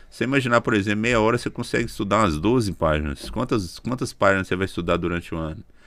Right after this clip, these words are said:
Durante um ano, se você estudar meia hora, você estuda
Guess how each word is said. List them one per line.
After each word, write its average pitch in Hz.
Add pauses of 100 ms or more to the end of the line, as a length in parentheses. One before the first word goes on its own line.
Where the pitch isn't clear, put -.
(200)
Durante 113
um 110
ano, 123
se -
você 117
estudar 104
meia 104
hora, 101
você 113
estuda 113